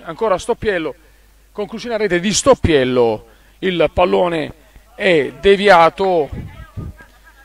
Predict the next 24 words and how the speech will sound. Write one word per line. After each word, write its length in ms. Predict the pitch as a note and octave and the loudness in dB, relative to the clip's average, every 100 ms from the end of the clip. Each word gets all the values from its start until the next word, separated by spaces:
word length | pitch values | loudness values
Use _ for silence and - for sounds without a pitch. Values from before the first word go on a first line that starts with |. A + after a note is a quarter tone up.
| _ - | _ -8
da 380 | D3 E3+ - - | 0 0 0 -2
Pasquale 640 | D#3 D3+ C3 - G3 G3 | 0 0 -2 2 2 2
Trotta 680 | F#3+ F3 D3+ - F3 D#3 D3 - | 4 4 4 2 4 4 2 -6
in 640 | G3+ F#3 D#3+ D3+ D3 C#3+ | -6 -4 -4 -2 -2 -2
angolo. 480 | - F3+ C#3+ C3 G#2 - - - - _ _ _ _ _ G#3+ A3 E3+ - - - _ _ _ _ _ - - - _ - - | 0 0 0 -4 -8 -10 -16 -20 -20 _ _ _ _ _ -20 -18 -20 -20 -20 -20 _ _ _ _ _ -20 -20 -20 _ -20 -2
Battuto 260 | C#3 G3 | 0 4
il 220 | F3 D3+ C#3 | 4 4 4
calcio 320 | F3+ D#3 F#3 | 4 2 2
d'angolo, 440 | F#3 G#3+ G#3 G#3+ F#3 | 0 -2 0 0 0
stop 340 | - F#3 - | -2 -4 -4
di 120 | E3 | -6
petto 340 | - F#3+ - E3+ | -4 -4 -4 -8
di 160 | E3 | -8
Sementino, 640 | C#3 G3 A3 A3 A#3+ A3+ | -6 -6 -6 -8 -8 -6
ancora 240 | D#3+ D3+ F3+ | -6 -4 -4
pallone 300 | D#3 F3 F3+ | -2 -4 -6
al 80 | F3+ | -8
centro 560 | - A3 A3 - A3 | -10 -10 -10 -6 -6
con 120 | F#3 | -4
la 60 | D3 | -4
punta 220 | D#3+ E3+ | -6 -8
del 160 | F#3 G3 | -8 -10
piede. 500 | - A3+ G#3 E3 C#3+ _ _ _ _ _ _ _ _ _ _ _ _ _ _ _ _ _ _ _ F#5+ E4 G5+ A5+ F#5 D5 | -8 -2 -2 -2 -6 _ _ _ _ _ _ _ _ _ _ _ _ _ _ _ _ _ _ _ -20 -20 -20 -20 -20 -20
No. 300 | C3 C#3+ B2+ | -20 -20 -20